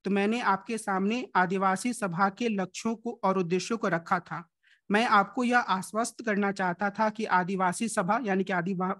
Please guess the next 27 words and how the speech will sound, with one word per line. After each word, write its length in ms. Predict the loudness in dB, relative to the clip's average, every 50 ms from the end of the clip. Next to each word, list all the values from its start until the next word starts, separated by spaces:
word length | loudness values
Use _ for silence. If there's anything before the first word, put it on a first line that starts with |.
| -2
आदिवासी 400 | -2 -2 0 -2 -2 -4 -2 -2
महासभा 640 | -2 0 2 0 0 0 -2 -6 -4 -2 -2 -4 -4 _ -20 -20 -20 _ _
के 80 | 0 0
लक्ष्य 460 | 2 4 4 4 2 2 -6 -6 -6 -8 _ _ _ 0
और 140 | 0 0 0
भारतीय 420 | 2 2 2 2 2 2 0 0
राष्ट्रीय 360 | 2 2 2 0 0 -4 -4
कांग्रेस 420 | 0 2 2 2 4 2 0 0 -2
के 120 | -4 -6
सिद्धांत 500 | -4 -4 -6 -4 0 2 2 2 2 0
में 100 | 0 -2
समरसता 640 | -2 0 0 2 2 2 2 0 0 2 4 4 4
है। 240 | 4 0 -8 -12 -14 _ _ _ _ _ _ _
छोटा 240 | -4 -4 -2 0 0
नागपुर 440 | 2 4 4 4 4 2 0 0 0
और 140 | 0 -2 -2
संथाल 420 | -2 -2 -4 -2 0 0 0 0
परगना 440 | 0 -2 -2 -2 0 0 0 0 0
के 100 | -2 0
आदिवासी 680 | 0 0 0 0 0 0 0 0 0 -2 -2 -6 -6 -6
और 220 | -6 -4 -4 -4
गैर 240 | -2 0 -2 0 0
आदिवासी 680 | 0 0 -2 -2 -2 -2 -2 -2 -4 -4 -4 -6 -6
सभी 340 | -6 -6 -4 -2 0 2 2
लोग 300 | 2 2 2 0 -2 -6 _ _ _ -8
संपूर्ण 500 | -2 0 0 0 0 0 0 2 2 2
भारत 420 | 2 2 2 2 2 0 -4 -6